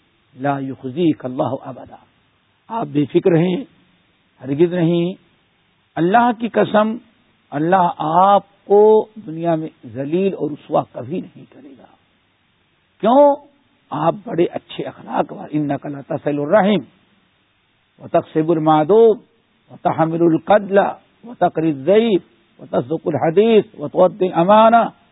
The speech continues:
وتعین علی نوائب الحق۔ یہ سات خوبیاں آپ کی بیان کی کہ آپ کے یہ کردار ہیں،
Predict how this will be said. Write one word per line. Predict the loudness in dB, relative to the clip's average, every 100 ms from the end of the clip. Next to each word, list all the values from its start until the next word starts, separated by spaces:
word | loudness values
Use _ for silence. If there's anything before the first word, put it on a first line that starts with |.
| -8
وتعین | -6 -4 0 2 2
علی | 2 2 2
نوائب | 2 2 2 2 2
الحق۔ | 0 0 -2 -2 _ _ _ _ _ _ _ _ _ _ _ _ -4
یہ | -4 -4 -6
سات | 0 2 2 0 -2 _ _ _ _ _ _ _ _ _ _ _
خوبیاں | -4 2 2 2 0 0
آپ | -2 -4 -4
کی |
بیان | -2 2 4 2
کی | 0 -2 -4 -6 -18
کہ | -14
آپ | -12 -10 -12 _ _ _ _ _ -2
کے |
یہ | 2 2 2
کردار | -6 -10 -2 -2 -2
ہیں، | -8 -18